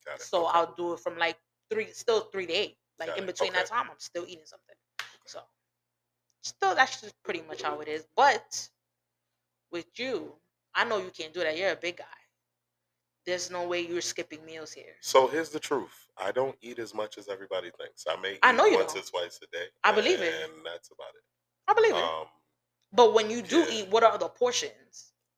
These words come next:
Speaker 1: Um, so I really don't eat large portions like that. Like, I'll, um, you know, I'll give me a decent sized piece of salmon, but <laughs> I'm not going for the whole thing.
Speaker 2: I am.
Speaker 1: Um, but yeah, sometimes I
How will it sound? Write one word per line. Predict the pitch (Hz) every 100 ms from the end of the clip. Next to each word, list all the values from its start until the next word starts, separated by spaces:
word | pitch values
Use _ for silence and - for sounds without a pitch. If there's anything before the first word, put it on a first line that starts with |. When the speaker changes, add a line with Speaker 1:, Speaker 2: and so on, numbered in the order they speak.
| _ 101
Speaker 1:
Um, | 104 104 104
so | - 117
I | 131
really | 135 151 147
don't | 143 127
eat | 127
large | 117 113 -
portions | 110 101 80 -
like | - _
that. | 64 _
Like, | 78 -
I'll, | 87 87 85 87 -
um, | 87 85 87 _ _ -
you |
know, | 107
I'll | 92 95 -
give | 92
me | 87
a | 82 _
decent | 85 - 76
sized | - 73 -
piece | 80 -
of |
salmon, | - 80 76 _ _
but | 92
<laughs> |
I'm | - -
not | 87 -
going | - -
for | -
the | _
whole | - _
thing. | - _ _ _ _ _ _
Speaker 2:
I | 147 82
am. | 80 78
Speaker 1:
Um, | 76 73 _
but | 85 -
yeah, | _ - _
sometimes | 73 _ -
I | 135